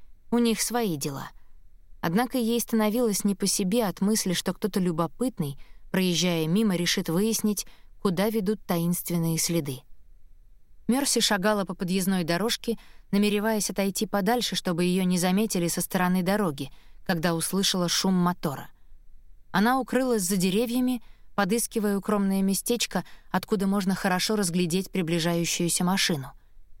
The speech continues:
При виде широкого военного внедорожника у неё перехватило дыхание. «Хаммер Кристиана?»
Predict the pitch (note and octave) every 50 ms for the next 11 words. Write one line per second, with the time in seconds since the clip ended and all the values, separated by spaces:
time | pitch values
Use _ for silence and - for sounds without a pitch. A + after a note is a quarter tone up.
0 | - - - - - - - F#3 G3 F#3+ G#3+ A3+ G3 A#3 G#3+ - - G#3 F#3 G#3+
1 | A3 - - F#3+ F3+ E3 F3 F3 F3+ F#3+ F#3+ F#3 F3+ E3+ E3+ D#3+ D3+ F3 E3 E3
2 | E3+ E3+ F#3+ A3+ A3+ F#3+ E3+ D3 - - C#3 - - - - - - - - -
3 | - - F3+ F3+ F#3 F3+ F#3+ G3+ G3+ - G#3+ G3 F3+ - - F#3 F3 - - G3
4 | F3+ F3+ E3 E3 F3+ - - E3 C#3+ C3+ C3 B2+ - - - - - - - -
5 | - - - - - - - - - - - - - - - - - F#3+ F#3 G3
6 | G3+ G3 G3 G#3 G3 - - - F3+ G3 A#3+ A#3 - - D#4 D4+ C#4+ D4 C#4+ C#4+